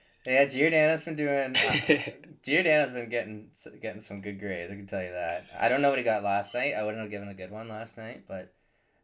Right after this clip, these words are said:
Speaker 1: um, other than that, like, that was, it's kind of a weird game last night 'cause I didn't like Murray, I didn't like Giordano, and I actually didn't really like Marner. I know he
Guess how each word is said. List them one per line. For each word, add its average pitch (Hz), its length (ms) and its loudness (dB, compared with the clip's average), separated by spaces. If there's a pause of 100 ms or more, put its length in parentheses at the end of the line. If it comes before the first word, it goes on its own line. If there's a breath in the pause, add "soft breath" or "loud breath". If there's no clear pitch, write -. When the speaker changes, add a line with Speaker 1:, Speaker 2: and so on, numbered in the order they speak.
Speaker 1:
um, 95 720 -6
other 120 240 -4
than 107 220 -2
that, 90 400 -6
like, 82 120 -16
that 90 120 -10
was, - 220 -18 (360)
it's - 100 -20
kind 233 160 -2
of 156 80 4
a 127 40 -2
weird 127 220 -4
game 110 220 0
last 98 240 -4
night 95 220 -8
'cause 101 80 -10
I 101 100 0
didn't 143 200 -4
like 127 140 -4
Murray, 104 640 -6
I 92 60 -10
didn't 104 300 -10
like 98 320 -8
Giordano, 95 920 -8
and 95 140 -10
I 92 60 -4
actually 117 320 -4
didn't 180 160 -6
really 202 160 -4
like 160 180 -2
Marner. 95 440 -4
I 82 80 -10
know 101 120 -6
he 95 200 -10